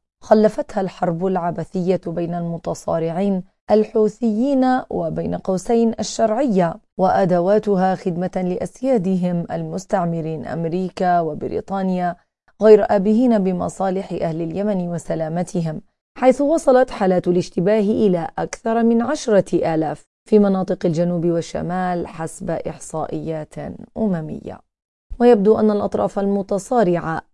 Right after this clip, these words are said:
تنأى بنفسها عن رعاية الناس، وتنتظر الرعاية من المنظمات ذراع الاستعمار الخبيثة. بل الأنكى من ذلك التعتيم الحاصل من الجهات المختصة وعدم توعية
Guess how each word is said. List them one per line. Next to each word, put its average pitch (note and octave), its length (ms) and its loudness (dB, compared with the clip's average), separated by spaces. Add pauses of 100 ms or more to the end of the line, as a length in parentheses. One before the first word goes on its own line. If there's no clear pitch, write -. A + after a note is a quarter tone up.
تنأى E3+ 340 -2
بنفسها E3+ 580 -4
عن E3 160 -6
رعاية E3 440 -4 (100)
الناس، D3+ 400 -10 (240)
وتنتظر A#3 720 4
الرعاية F#3 580 2
من E3+ 260 -2
المنظمات F3 920 -4 (240)
ذراع E3+ 440 -2
الاستعمار E3 720 -4
الخبيثة. D#3+ 800 -4 (360)
بل G3 200 6
الأنكى F3+ 460 0
من E3+ 180 -2
ذلك F3 460 0
التعتيم F3 880 -2
الحاصل F3 640 -4
من E3+ 240 -4
الجهات E3+ 500 -4
المختصة F3 760 -4 (320)
وعدم F3 540 -2
توعية F#3 560 -2